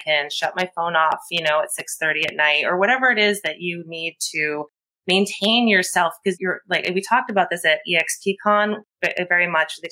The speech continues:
talked about wellness and health and how important it is, um, going forward. That's another thing as a team leader, I want to help my team focus on their own personal health and wellness, how to build a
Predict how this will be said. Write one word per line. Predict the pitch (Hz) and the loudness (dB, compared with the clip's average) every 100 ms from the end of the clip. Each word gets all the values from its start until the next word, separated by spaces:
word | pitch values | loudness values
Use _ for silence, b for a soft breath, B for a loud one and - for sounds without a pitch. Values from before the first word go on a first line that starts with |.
| - | -4
talked | 165 - | -4 -4
about | 156 170 | -6 0
wellness | 180 190 196 196 | 2 4 2 -2
and | 170 - 180 | -6 -4 0
health | 170 170 - | 0 0 -6
and | - - | -12 -2
how | 165 | 0
important | 160 - 160 - 151 | 0 -2 -4 -2 -2
it | 151 | 0
is, | 147 139 - - _ _ _ - | 0 0 -6 -14 _ _ _ -2
um, | 156 151 | 0 0
going | 156 147 147 | 2 0 0
forward. | 151 147 | 0 2
That's | 196 208 | 2 2
another | 190 175 | 2 2
thing | 180 170 160 | 0 0 0
as | 156 | -2
a | 151 | -4
team | - 160 160 | -8 -8 -6
leader, | 156 151 143 156 | 0 2 2 0
I | 160 | -2
want | 156 147 - | 0 0 0
to | 156 - | -4 0
help | 151 160 | 0 2
my | 165 170 190 | 2 2 0
team | 233 220 220 | -2 -2 -2
focus | 220 220 - | -6 -4 2
on | 226 220 220 202 | 4 4 2 2
their | 180 - 170 | 0 0 0
own | 170 170 - - | 0 0 -6 -2
personal | 175 180 190 170 156 147 151 _ _ _ _ | -2 0 0 2 4 4 0 _ _ _ _
health | - 185 185 | 0 0 2
and | 180 | 2
wellness, | 175 180 160 139 - 165 | 4 4 4 0 0 0
how | 170 | 0
to | 190 | -2
build | - 165 | 0 0
a | 165 | 0